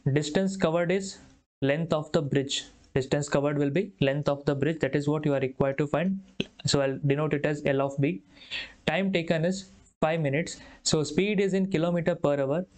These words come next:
So in order to write this minutes in hours, what I will do? Five by sixty. Okay, five by sixty. So that means you have converted minutes into hours.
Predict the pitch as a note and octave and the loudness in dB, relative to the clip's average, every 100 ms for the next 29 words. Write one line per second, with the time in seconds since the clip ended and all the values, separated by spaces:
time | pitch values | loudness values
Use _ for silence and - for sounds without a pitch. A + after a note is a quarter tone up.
0 | - - - D3 D3 C#3+ C#3+ D#3+ F#3 - | -20 -2 0 2 2 0 0 0 0 0
1 | G3+ G#3 - _ _ C#3+ D3 E3+ - F#3 | 0 -2 -8 _ _ -2 0 0 -2 -2
2 | F#3+ C#3+ D#3 E3 F3+ - D3 E3+ C3+ - | 0 0 0 0 -2 0 0 0 -2 -4
3 | - - - _ _ _ _ - D#3 D#3+ | -8 -10 -20 _ _ _ _ -2 0 0
4 | D#3+ D#3 D3+ F3+ - - - D3+ D3+ C#3+ | 0 2 0 -2 -4 -14 -4 -2 0 0
5 | F3+ C3 - - - - - - _ _ | 0 -2 -2 -2 -4 -4 -20 -20 _ _
6 | _ _ _ _ C3+ C3 F3+ - - - | _ _ _ _ -4 -2 -2 -4 -14 -14
7 | - - D3+ C#3+ C#3 D#3+ - - C3 - | -18 -6 -2 0 0 0 -2 -2 -4 -4
8 | - - - _ _ _ - D3 C#3+ C#3+ | -10 -20 -20 _ _ _ 0 2 0 0
9 | F#3 F#3 D3 D3 C#3 C#3+ D3 F3+ D3 C#3 | 0 2 0 0 0 0 0 0 0 0
10 | C#3+ C3+ C3 F3 C3 B2 - | 0 -2 0 0 0 -4 -8